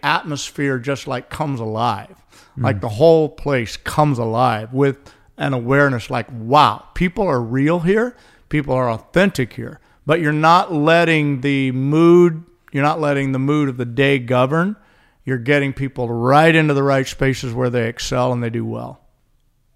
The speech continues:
Speaker 2: So there's no shortage of opinion out there right now as to how the church should look moving forward. A
Speaker 1: Mm.
Speaker 2: lot of different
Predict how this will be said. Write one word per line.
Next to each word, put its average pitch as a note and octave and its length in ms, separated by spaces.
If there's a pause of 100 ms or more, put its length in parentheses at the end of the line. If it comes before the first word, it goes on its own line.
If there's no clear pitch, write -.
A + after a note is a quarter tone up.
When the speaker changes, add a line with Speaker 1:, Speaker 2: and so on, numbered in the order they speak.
(140)
Speaker 2:
So - 180
there's F3+ 280
no D#3 240
shortage B2+ 600
of A#2+ 160
opinion G#2 680
out G#2+ 220
there G#2+ 140
right G#2 220
now G#2 280 (840)
as C3 420
to A#2 720
how B2 360
the A#2 140
church A2+ 360
should A2 300
look - 440 (340)
moving A2+ 320
forward. - 400
A C3 100
Speaker 1:
Mm. B2 300
Speaker 2:
lot C3 320
of G#2+ 160
different G#2+ 440